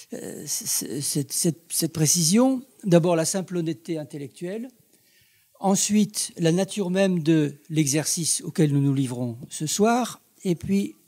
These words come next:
ensuite, et c'est la raison qui me paraît la, la raison principale, le nœud de la question que, que nous abordons, euh, touche précisément aux convictions du croyant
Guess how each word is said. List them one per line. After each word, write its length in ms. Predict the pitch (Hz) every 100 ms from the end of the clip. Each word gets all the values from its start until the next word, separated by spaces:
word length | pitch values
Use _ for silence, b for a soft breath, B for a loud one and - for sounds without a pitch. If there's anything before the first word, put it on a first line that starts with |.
| - - _ -
ensuite, 440 | 185 160 226 226
et 40 | 170
c'est 340 | - 160 170
la 120 | 165 151
raison 280 | 165 175
qui 380 | 175 - 151 135 139
me 260 | - - 151 _ b b
paraît 280 | - 156 175
la, 280 | 156 139 139
la 160 | 139
raison 260 | 143 151 156
principale, 640 | - 151 156 131 180 202 190 B B B
le 240 | 170 165 175
nœud 280 | 185 269
de 80 | 262
la 120 | 202
question 460 | 175 160 - 185 165
que, 320 | - 165 139
que 120 | 135
nous 220 | 160 143 151
abordons, 540 | 135 135 139 175 214 - B B B B B
euh, 120 | - -
touche 400 | - 220 214 -
précisément 800 | - 220 220 175 190 196 208
aux 60 | 170
convictions 800 | - 233 220 190 - 208 202 208
du 160 | 170
croyant 460 | 185 185 165 147 123